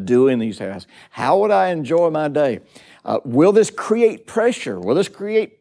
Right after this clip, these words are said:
uh, stress? Or will it create peace and relief and enjoyment?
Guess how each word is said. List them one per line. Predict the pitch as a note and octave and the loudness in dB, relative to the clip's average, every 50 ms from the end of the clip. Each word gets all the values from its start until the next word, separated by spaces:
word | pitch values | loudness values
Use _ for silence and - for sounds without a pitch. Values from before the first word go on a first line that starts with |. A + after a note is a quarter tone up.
| _ | _
uh, | D#3+ D3 C3 A#2+ A#2+ | -4 -4 -2 -4 -6
stress? | B2+ C#3 - - - - - - - - D#3+ F#3+ A3+ G#3+ - G#2+ - - | -8 -12 -14 -16 -14 -14 -14 -14 -8 -2 0 2 4 4 2 0 -2 0
Or | F3+ G#3+ | 0 2
will | C#4+ C#4 | 2 2
it | B3 A#3 | 0 -2
create | - - A3 A#3 B3 A#3+ - _ | 0 2 2 2 2 0 -6 _
peace | - - A3 C4+ C#4+ C4 F#3 C#3+ - - | -2 -2 -2 0 0 -4 -6 -6 -6 -6
and | C3 B2 | -6 -2
relief | C3 C3+ C#3+ F#3+ A#3+ C4 A3+ - - | -2 -2 -2 -2 -4 -6 -6 -8 -8
and | D3+ D#3 | -8 -8
enjoyment? | D#3 B2 E3+ A3 B3+ - - - - - | -6 -6 -6 -6 -6 -8 -10 -14 -20 -20